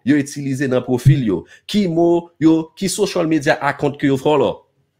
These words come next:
Et si moun soit capable target, ou capable, ou capable utiliser moun ça dans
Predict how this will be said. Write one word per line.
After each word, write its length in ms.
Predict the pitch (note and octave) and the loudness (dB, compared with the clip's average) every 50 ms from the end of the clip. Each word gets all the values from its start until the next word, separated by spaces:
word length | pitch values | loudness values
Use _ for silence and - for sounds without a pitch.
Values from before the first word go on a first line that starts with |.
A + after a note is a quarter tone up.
| _ _ _ _ _ _ _ _ - | _ _ _ _ _ _ _ _ -4
Et 100 | C#3 C3+ | -4 -4
si 200 | - - C4+ B3 | -2 -4 -4 -2
moun 200 | G#3+ G#3 G#3 F#3 | 0 0 0 0
soit 160 | - E3+ D#3+ | 0 -2 -2
capable 320 | E3 D#3+ D3+ A#2 - - | 0 -2 -2 -2 -4 -8
target, 380 | - - F#3+ G#3 F3+ D3+ - - | -6 -2 -2 -2 -2 -4 -4 -4
ou 80 | - A#2+ | -4 -6
capable, 260 | - E3+ F3 D#3 - | -2 -2 -2 -4 -4
ou 60 | - C#3 | -6 -4
capable 280 | - E3+ D#3+ D#3 - - | -2 -2 -2 -2 -4 -6
utiliser 400 | D3 C3+ - C#3+ C#3+ C3+ D3 C3 | -8 -8 -6 -8 -4 -4 -2 -2
moun 260 | A#2 B2 D3 D#3+ D#3 | -2 0 -2 -2 -2
ça 180 | - B2 A2 | -2 -2 -2
dans 160 | G#2+ A2+ A2+ | 0 -2 -4